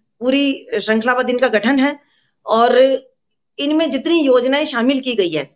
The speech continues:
जितने इनमें, अ, कार्यक्रम शामिल किए हुए हैं,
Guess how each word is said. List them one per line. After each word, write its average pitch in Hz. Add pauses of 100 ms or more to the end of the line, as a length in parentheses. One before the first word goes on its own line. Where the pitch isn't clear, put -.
(140)
जितने 233
इनमें, 294
अ, - (1120)
कार्यक्रम 247
शामिल 254
किए 233
हुए 214
हैं, 156